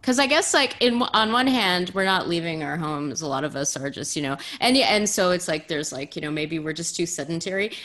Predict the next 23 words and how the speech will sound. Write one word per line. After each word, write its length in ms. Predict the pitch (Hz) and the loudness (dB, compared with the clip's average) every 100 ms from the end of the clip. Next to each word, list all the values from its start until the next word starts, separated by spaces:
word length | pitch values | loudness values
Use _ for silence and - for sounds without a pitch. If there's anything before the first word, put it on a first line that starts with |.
| 202 | -2
And 140 | 214 | 2
then 80 | 233 | 4
on 200 | 226 214 | 4 2
the 120 | 208 | 2
other 300 | - 202 247 | 2 2 2
hand, 300 | 262 208 190 | 2 2 2
there's 160 | 180 185 | 0 0
so 260 | - 196 | 0 2
much 280 | 196 226 311 | 2 0 0
fucking 340 | - 226 240 202 | -2 0 0 0
stuff 320 | - 151 - | 0 -2 -2
to 80 | 170 | -6
think 260 | - 156 | -4 -2
about 320 | 170 147 139 | -2 0 0
and 160 | 156 147 | 0 -2
worry 240 | 143 151 | 0 0
about. 280 | 147 120 135 | 0 0 0
And 160 | 156 175 | 0 0
I 40 | 170 | 0
just 200 | 185 202 | -2 -2
don't 140 | 175 | -2
have 300 | 185 185 170 | 0 0 0
the, 100 | 175 | -6